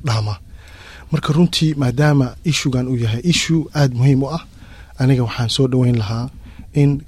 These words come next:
community-geenna oo dhan ay u istaagaan. Marka wax qarsoon ma ahan. Een, community kasto ayuu haystaa abuse-kaas, ama physical ha noqdo, ama wuxuu doona ha noqdo. Marka runtii waxaan jeclaan lahaa in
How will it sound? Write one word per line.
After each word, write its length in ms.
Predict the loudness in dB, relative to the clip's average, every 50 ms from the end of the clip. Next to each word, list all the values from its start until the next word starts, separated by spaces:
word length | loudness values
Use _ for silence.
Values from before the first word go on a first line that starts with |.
| -6
community-geenna 760 | -2 2 4 4 4 2 0 -4 -2 -2 0 0 0 -2 -2 -2
oo 140 | -4 -4 -2
dhan 220 | -2 -2 -2 -4 -4 -6 -12 -14 -14 -16 -18 -6 -4 -4 -4 -4 -8 -10 -4
ay 120 | -2 -2 0
u 80 | 0 0
istaagaan. 580 | -2 -2 -2 -2 -2 0 0 0 -2 -2 -4 -6 -12 -6 -2
Marka 240 | 0 0 0 2 0
wax 220 | 0 0 0 -2 -2
qarsoon 340 | -2 0 0 2 2 2 2
ma 100 | 2 0
ahan. 240 | -2 -4 -4 -4 -4 -6 -12 -20 -20 -20 -20 -20 -20 -20 -20 -20 -12 -4 0
Een, 380 | 2 2 2 2 0 -2 -4 -8 -14 -18 -16 -14 -14 -14 -14 -18 -20 -18 -12
community 380 | -4 0 4 4 4 4 2 0
kasto 340 | -4 -4 -4 -4 -4 -6 -6 -4
ayuu 220 | -2 -2 -2 -2
haystaa 340 | -2 -4 -6 -6 -6 -6 -8 -8
abuse-kaas, 720 | -8 -6 -6 -4 -4 -4 -4 -4 -6 -6 -8 -10 -12 -14 -20 -20 -20 -20 -20 -12 -8
ama 280 | -6 -4 -4 -4 -4
physical 380 | -4 -4 -4 -4 -2 -2 0 0
ha 100 | 2 2
noqdo, 280 | 0 -2 -2 -2 -2 -2
ama 260 | 0 0 0 -2 -4 -6 -6 -2
wuxuu 340 | -2 -2 -2 0 0 -2 0
doona 220 | 0 0 -2 0
ha 60 | -2
noqdo. 320 | -2 -4 -6 -8 -12 -16 -18 -20 -20 -20 -20 -12 -4 -2
Marka 220 | -2 -2 0 0
runtii 420 | 0 0 0 0 0 -2 -2 -2 -2 -4
waxaan 200 | -6 -4 -4 -2
jeclaan 360 | -2 0 2 2 4 4 4
lahaa 280 | 2 2 0 -4 -6 -8 -12 -18 -20 -20 -20 -20 -14 -4 0
in 260 | 2 2 2 2